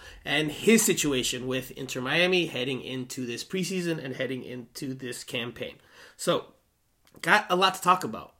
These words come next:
Blaise Matuidi retiring. We've got, we've got a lot. We'll sprinkle it all in there as well. And we're going to do it in less than an hour. So, guys, let's get to it. All right, guys. So,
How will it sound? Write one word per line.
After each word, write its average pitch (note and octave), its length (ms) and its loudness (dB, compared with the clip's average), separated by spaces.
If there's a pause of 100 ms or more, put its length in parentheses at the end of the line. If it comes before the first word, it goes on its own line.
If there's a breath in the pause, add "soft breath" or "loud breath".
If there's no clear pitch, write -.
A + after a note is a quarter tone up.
Blaise B2+ 200 -4
Matuidi G#3 440 -2
retiring. G3 440 2
We've D4 100 4
got, - 80 -8
we've G3+ 100 4
got A3 140 8
a G#3 60 8
lot. E3 200 2 (180)
We'll B2+ 280 -10
sprinkle D#3 400 -2
it D3 80 0
all C#3+ 160 0
in B2+ 100 -4
there A#2 200 -8 (280 loud breath)
as B2+ 240 -4
well. - 240 -6
And B2+ 140 -6
we're C#3+ 100 0
going A#3 200 8
to A#3 40 8
do A#3 120 6
it A3 40 6
in G#3+ 60 4
less G3+ 160 2
than F3 80 0
an D3 60 2
hour. - 160 -4
So, A3 340 6 (340)
guys, A3 540 6 (1000)
let's A2+ 220 -6
get C3+ 220 -6
to D2 120 -10
it. - 140 -16 (2500 soft breath)
All E3+ 140 4
right, C#3 160 2
guys. C3 300 -6
So, - 380 2